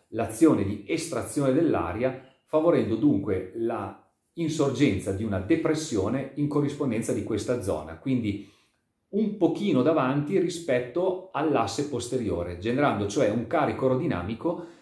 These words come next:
che, eh, pur essendo sbilanciato sul retrotreno, è già però più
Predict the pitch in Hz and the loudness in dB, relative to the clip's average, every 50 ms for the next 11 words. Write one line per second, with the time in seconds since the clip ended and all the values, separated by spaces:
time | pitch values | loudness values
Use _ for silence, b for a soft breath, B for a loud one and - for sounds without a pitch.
0 | B B B B B B _ _ - - 180 139 - - 98 98 92 87 82 - | B B B B B B _ _ 0 4 4 4 4 2 0 -4 -6 -6 -8 -10
1 | - _ _ - 190 170 143 - - - 170 165 135 101 98 90 80 - - - | -14 _ _ -2 2 2 4 4 2 2 2 2 2 2 0 0 -2 -4 -6 -12
2 | - _ _ _ _ _ _ _ _ _ _ _ _ _ _ _ - 98 101 110 | -20 _ _ _ _ _ _ _ _ _ _ _ _ _ _ _ -14 -8 -2 0
3 | 127 135 131 127 - 180 156 - - 143 139 - 151 143 139 143 - 190 190 185 | 2 2 2 2 4 4 4 4 2 -2 -2 -2 0 0 0 0 0 -2 -2 0
4 | 170 147 151 185 196 208 202 - - 135 127 117 - 156 165 180 185 175 - - | 2 2 2 4 2 0 -2 -2 -2 -2 -2 -2 0 0 0 0 0 -2 -2 -2
5 | 180 156 143 156 151 - - - - 147 175 185 196 - B | 2 2 4 2 2 -2 -8 -12 -10 -8 -4 -4 -4 -4 B